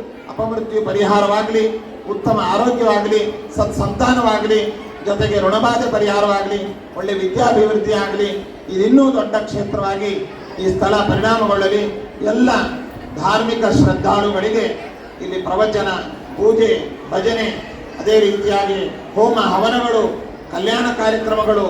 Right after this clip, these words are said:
ಗೋಶಾಲೆ ನಿರ್ಮಾಣ ಮೊದಲಾದಂತಹ ಎಲ್ಲ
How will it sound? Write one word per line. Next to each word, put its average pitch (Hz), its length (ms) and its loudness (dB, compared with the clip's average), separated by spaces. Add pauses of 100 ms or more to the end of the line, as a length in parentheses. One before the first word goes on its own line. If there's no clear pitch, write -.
(560)
ಗೋಶಾಲೆ 226 500 4
ನಿರ್ಮಾಣ 220 480 -2 (520)
ಮೊದಲಾದಂತಹ 202 680 0 (100)
ಎಲ್ಲ 220 260 2